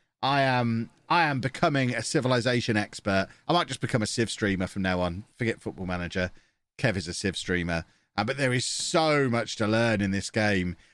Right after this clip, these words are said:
Every s-, there's, like, six or seven different ways you can win, and they all involve doing completely different things. And then there's, what, twenty or thirty different civilizations, and they all have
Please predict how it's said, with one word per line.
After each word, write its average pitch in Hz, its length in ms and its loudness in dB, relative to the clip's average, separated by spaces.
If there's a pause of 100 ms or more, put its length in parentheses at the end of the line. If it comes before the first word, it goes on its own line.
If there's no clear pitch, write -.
(200)
Every 151 460 2
s-, - 120 -4 (300)
there's, 151 300 2
like, 151 280 2
six - 640 -6
or 160 80 0
seven 147 400 0
different 147 320 -2
ways 139 260 2
you 120 80 -2
can 120 200 2
win, 147 340 2
and 107 180 -4
they 117 200 2
all 127 180 4
involve 117 540 2 (320)
doing 127 160 0
completely 117 420 -2
different 110 320 -6
things. 113 560 0 (320)
And 127 160 2
then 120 240 2
there's, 113 260 0
what, 110 280 -2
twenty 131 280 2
or 120 120 2
thirty 120 340 0
different 110 320 -4
civilizations, 117 1120 0 (400)
and 131 220 2
they 143 240 4
all 127 240 4
have 120 360 0